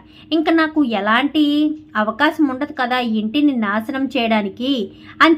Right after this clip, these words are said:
చెప్పి ఇంకా రుద్రాణి అయితే ధాన్యలక్ష్మిని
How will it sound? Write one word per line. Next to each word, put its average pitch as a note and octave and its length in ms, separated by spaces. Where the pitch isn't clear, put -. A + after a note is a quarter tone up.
చెప్పి G#3+ 300
ఇంకా F#4+ 260
రుద్రాణి C4 640
అయితే A3 280
ధాన్యలక్ష్మిని A#3 960